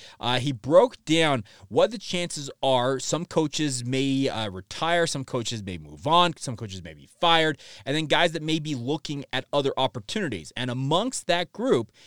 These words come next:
includes Mark Pope. So let me quote what, uh, is, uh, said here about Pope. Quote, "There's been buzz Pope could look at other opportunities this offseason after leading the Cougars into the Big twelve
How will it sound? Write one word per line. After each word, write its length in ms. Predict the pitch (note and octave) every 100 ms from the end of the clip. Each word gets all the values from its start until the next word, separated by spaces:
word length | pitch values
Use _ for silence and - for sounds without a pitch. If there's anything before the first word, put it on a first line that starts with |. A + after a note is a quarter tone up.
| - -
includes 720 | F3+ - B3+ C4+ B2 A2+ - _
Mark 320 | - C#3 C#3+ -
Pope. 280 | G3 A#2+
So 120 | - C#3
let 80 |
me 60 | A3
quote 520 | - - G#3 C3+ - A2+
what, 480 | A#2+ A#2+ D#3 E3+ C3
uh, 280 | C#3+ C3+ G2
is, 280 | B2 B2+ A#2+
uh, 160 | B2+ B2
said 340 | - D#3 C3
here 140 | C3
about 240 | B2 A#2 F#2+
Pope. 300 | - F2+ - - - -
Quote, 280 | G3 C#3 -
"There's 280 | C3+ D#3
been 180 | D3 D#3+
buzz 380 | B2 D3 F#3+ B3
Pope 280 | - F3+ E3+
could 160 | D3
look 160 | D3+ E3
at 60 | B2+
other 240 | E3 G3
opportunities 560 | F3+ E3 - D#3 D3 C3
this 180 | C3 -
offseason 440 | D3 D#3+ D3 B2+
after 160 | B2 A#2+
leading 240 | B2 F3
the 60 | G3
Cougars 380 | - C#3+ C3+ A2+
into 180 | D3 F3
the 80 |
Big 200 | F3+ F3+
twelve 320 | - A#2 A2